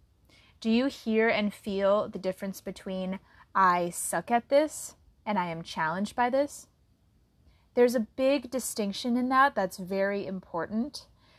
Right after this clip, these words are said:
because when you say you are challenged by something, you are not beating yourself up in the process. And when you say you suck at something or you're terrible at something, you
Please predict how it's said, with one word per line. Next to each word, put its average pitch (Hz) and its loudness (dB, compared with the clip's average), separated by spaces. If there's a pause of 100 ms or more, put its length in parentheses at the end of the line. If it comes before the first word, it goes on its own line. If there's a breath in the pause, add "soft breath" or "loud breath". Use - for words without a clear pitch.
(420 soft breath)
because 226 2
when 208 -2
you 277 -2
say 214 -2
you 190 -2
are 170 0
challenged 247 -2
by 175 0
something, 160 -8 (300 loud breath)
you 214 -2
are 247 2
not 208 2
beating 196 -4
yourself 185 -2
up - -6
in 180 -8
the 170 -8
process. - -8 (500 soft breath)
And 190 -2
when 196 2
you 226 4
say 214 2 (180)
you 202 -4
suck 302 -2
at - 0
something 214 -4
or 196 0
you're 196 -2
terrible 262 2
at 170 2
something, 180 -8 (280 soft breath)
you 220 0